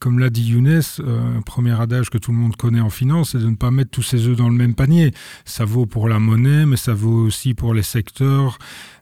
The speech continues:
euh, ça vaut pour toute une série d'éléments. Donc, euh, pour nous, on va essayer de, d'intégrer toutes ces données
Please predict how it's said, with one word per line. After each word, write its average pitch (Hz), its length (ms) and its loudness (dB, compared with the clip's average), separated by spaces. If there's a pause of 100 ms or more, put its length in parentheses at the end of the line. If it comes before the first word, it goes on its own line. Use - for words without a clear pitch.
(100)
euh, 107 180 0
ça - 140 -4
vaut 120 180 2
pour - 260 -6
toute 143 300 -4
une 131 120 2
série 123 540 0
d'éléments. 131 600 2
Donc, 117 360 0
euh, 117 120 0
pour 117 340 -4
nous, 143 80 4
on 139 240 4
va 113 200 0
essayer 120 420 0
de, 110 240 0
d'intégrer 120 800 0
toutes - 240 -6
ces 120 180 -2
données 120 400 2